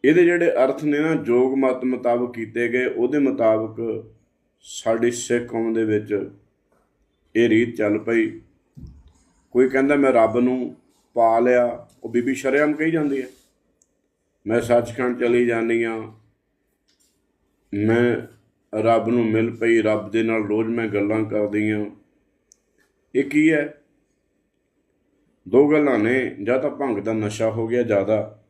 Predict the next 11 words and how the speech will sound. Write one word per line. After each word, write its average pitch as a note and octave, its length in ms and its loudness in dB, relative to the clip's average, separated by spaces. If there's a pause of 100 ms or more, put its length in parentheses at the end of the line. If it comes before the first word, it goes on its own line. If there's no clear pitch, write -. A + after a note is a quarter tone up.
(880)
ਦਿਮਾਗ G#2 540 -2 (1300)
ਅਪਸੈੱਟ A#2 420 -2
ਹੋ A#2 180 -2
ਗਿਆ, A2+ 380 -2 (1600)
ਤੇ A2+ 100 0
ਜਾਂ C3 340 4
ਫਿਰ C#3 360 0 (1500)
ਜਿਹੜੀਆਂ C3+ 320 4
ਇਹ A2 120 2
ਕਥਾ C3 340 -2
ਕਹਾਣੀਆਂ, A#2+ 680 -2